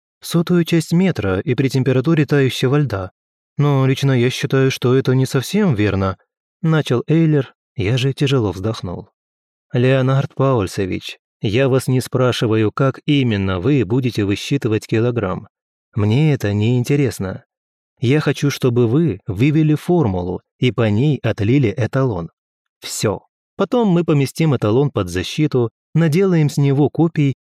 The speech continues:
и разошлём нашим купцам, к которым будут заявляться проверяющие с разной периодичностью. И с той же периодичностью будут проводиться проверки гирь,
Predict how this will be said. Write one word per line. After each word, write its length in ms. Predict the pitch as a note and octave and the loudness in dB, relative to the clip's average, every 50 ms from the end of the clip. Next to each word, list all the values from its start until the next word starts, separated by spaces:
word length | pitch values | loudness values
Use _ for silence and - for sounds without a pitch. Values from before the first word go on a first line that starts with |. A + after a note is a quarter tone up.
| _ _ - | _ _ 0
и 140 | D3+ D3+ D3+ | 2 2 4
разошлём 640 | D#3 D#3 C#3+ C#3+ D3 C3+ - C3+ D3+ F3+ F#3+ F3+ D#3 | 4 2 2 2 0 0 0 0 0 2 2 2 4
нашим 320 | D3+ D#3+ - - E3 E3 | 2 2 2 2 0 0
купцам, 600 | - - E3 - - - B2+ A#2 A2+ A#2 A2 G#2 - - | 2 0 -2 -2 -2 -2 -2 0 0 0 0 -2 -4 -8
к 180 | - - - | -14 -8 -4
которым 400 | - C#3 - C#3+ C#3+ D#3 C#3+ B2 | -4 -2 0 2 2 2 2 2
будут 260 | B2+ C#3 C3 B2+ A#2 | 2 2 2 0 0
заявляться 600 | A#2 A#2+ C3 B2+ B2 A2+ A#2+ C#3+ D3 - - C3 | 0 2 2 2 2 2 2 0 -2 -2 -2 -4
проверяющие 840 | - - C#3 C#3 C3+ C#3+ D3 E3 D3+ A2+ G2 - - - A2 G2 G2 | -2 0 0 2 2 2 2 2 2 0 0 -2 -4 -4 -4 -2 -2
с 100 | - - | -2 -2
разной 340 | A2+ A2 G#2 G2 G2+ G2+ - | -2 0 0 0 -2 -2 -2
периодичностью. 960 | A2 G#2 A2 A#2 A#2+ G#2+ F#2 - - G#2 G2+ - - - G2+ G2 - - - _ _ _ _ _ _ _ | 0 0 0 0 0 -2 -4 -6 -6 -6 -8 -6 -6 -6 -4 -4 -4 -6 -10 _ _ _ _ _ _ _
И 160 | - C3+ C3 B2 | -2 0 0 0
с 80 | - - | 0 0
той 220 | C#3 C3+ C3+ B2 | 2 2 2 2
же 140 | G2 A2 G2+ | 2 0 -2
периодичностью 920 | A2+ A2 G#2+ A2 A2 A2 B2 E3 - - C3 A2+ G#2+ - - A#2+ A2+ G#2+ | 0 0 0 2 0 0 0 -2 -2 0 0 0 0 0 0 0 0 2
будут 260 | B2+ D#3+ E3 E3 D#3+ | 2 2 0 0 0
проводиться 580 | - D#3 D3+ C#3+ C#3 B2+ C3+ D3+ - - D#3 C#3+ | 0 0 2 2 2 2 0 0 0 0 -2 -2
проверки 500 | - C3+ B2+ B2 A#2 B2+ C3+ - - E3+ | 0 0 2 2 2 2 0 0 -2 -2
гирь, 380 | E3+ C3+ G#2 G#2 G2 G2 - | -2 -2 0 0 0 0 -2